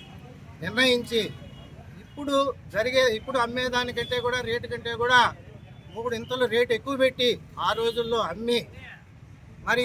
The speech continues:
ఈరోజు ఆ, ఆ రోజుల్లో ఈ ఫ్యాక్టరీలు వాళ్ళవే, ధర నిర్ణయించేది ఆ ప్రభుత్వమే.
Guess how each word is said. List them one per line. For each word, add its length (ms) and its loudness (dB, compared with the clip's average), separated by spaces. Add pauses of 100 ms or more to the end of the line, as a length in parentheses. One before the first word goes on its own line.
ఈరోజు 260 2 (120)
ఆ, 40 2 (140)
ఆ 40 8 (100)
రోజుల్లో 400 0 (1000)
ఈ 40 0 (160)
ఫ్యాక్టరీలు 520 2
వాళ్ళవే, 360 6 (1080)
ధర 140 4 (160)
నిర్ణయించేది 680 0
ఆ 20 10 (100)
ప్రభుత్వమే. 520 0